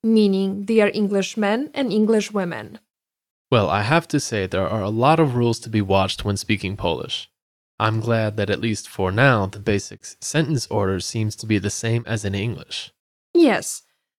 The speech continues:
Speaker 1: the sentence order in Polish is very similar to that in English, so there shouldn't be any major surprises. In most instances, Polish follows the subject-verb-object rule,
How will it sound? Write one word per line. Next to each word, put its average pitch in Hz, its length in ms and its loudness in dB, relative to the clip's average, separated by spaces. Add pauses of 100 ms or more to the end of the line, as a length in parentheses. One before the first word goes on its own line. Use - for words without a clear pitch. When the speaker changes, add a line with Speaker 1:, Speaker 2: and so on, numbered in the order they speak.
(120)
Speaker 1:
the 208 80 4
sentence 320 480 2
order 262 240 2
in 233 180 2
Polish 208 420 0
is 202 160 -8
very 196 220 0
similar 220 720 0
to 220 100 -8
that 208 240 2
in 220 140 4
English, 196 560 0 (320)
so - 120 -4
there 202 180 0
shouldn't 262 360 0
be - 160 -2
any 202 200 4
major 202 320 2
surprises. - 880 -6 (440)
In 214 180 4
most 285 300 4
instances, 202 760 -2
Polish 269 500 0
follows 214 540 2
the 190 240 -4
subject-verb-object 214 1600 0
rule, 170 360 -4